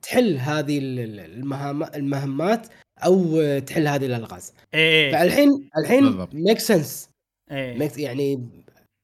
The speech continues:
Speaker 1: صار شوي منطقي. أوكي. قطوة لها ط-، مثلًا الإنسان ما يقدر يطمر طمرة يعني مرتفعة
Speaker 2: مم.
Speaker 1: عنه بأمتار معينة،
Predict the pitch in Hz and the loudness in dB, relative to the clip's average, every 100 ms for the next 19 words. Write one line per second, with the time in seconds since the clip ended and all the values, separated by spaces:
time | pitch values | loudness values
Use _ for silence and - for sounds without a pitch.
0 | _ _ - 170 160 - 165 147 151 156 | _ _ -2 0 0 0 0 0 -2 -2
1 | 131 117 123 127 127 123 139 175 - _ | -4 -6 -10 -10 -8 -6 -6 -10 -14 _
2 | _ _ _ - 143 156 151 139 139 143 | _ _ _ -16 -2 -2 0 0 2 0
3 | 139 127 127 - - _ - 123 156 175 | -2 -4 -8 -18 -20 _ -20 -8 -2 2
4 | 180 170 180 214 202 240 220 208 208 202 | 2 2 2 2 4 4 6 4 4 2
5 | 190 160 - _ _ 185 180 160 147 135 | 0 0 -10 _ _ 0 2 0 0 0
6 | 123 117 117 _ _ _ - 131 117 135 | -2 -6 -18 _ _ _ -14 -12 -10 -10
7 | 123 113 165 - 196 190 131 127 113 135 | -10 -8 -8 -2 -2 -2 -8 -8 -8 -10
8 | 123 170 170 143 123 - _ - - - | -6 -2 0 -2 -4 -12 _ -20 -20 -16
9 | - 147 175 156 135 123 165 190 | -10 -4 0 0 -2 0 2 2